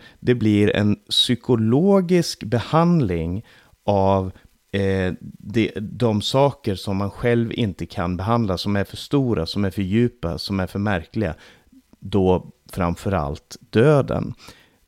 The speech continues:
Och det, det, det är därför som, som det är så stort det här som Jesus säger, eh, som Paulus säger, "Men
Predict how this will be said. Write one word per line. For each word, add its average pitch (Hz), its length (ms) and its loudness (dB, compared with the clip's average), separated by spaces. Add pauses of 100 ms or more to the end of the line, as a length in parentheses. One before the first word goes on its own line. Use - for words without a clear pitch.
(200)
Och 101 120 0
det, 98 280 4
det, 101 280 -4
det 104 180 -2
är 101 60 2
därför 110 760 0
som, 90 600 0
som 87 600 -2
det 95 100 -2
är 85 60 0
så - 160 -6
stort - 340 -4
det 110 80 -2
här 85 180 -4
som 82 220 -8
Jesus 85 300 -6
säger, 80 340 -6 (880)
eh, 113 200 2
som 101 220 -4
Paulus 117 360 -2
säger, 82 400 -2
"Men 101 540 2